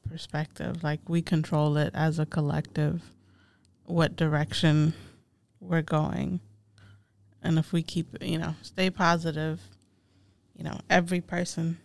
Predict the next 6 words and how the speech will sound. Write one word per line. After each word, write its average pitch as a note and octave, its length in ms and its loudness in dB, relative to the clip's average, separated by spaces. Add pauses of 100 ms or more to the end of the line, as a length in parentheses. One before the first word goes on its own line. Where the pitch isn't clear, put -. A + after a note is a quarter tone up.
(220)
<laughs> - 300 -2
stays E3+ 440 2
positive E3 720 0 (160)
and, D#3 400 -4 (680)
you - 120 -8
know, - 180 -8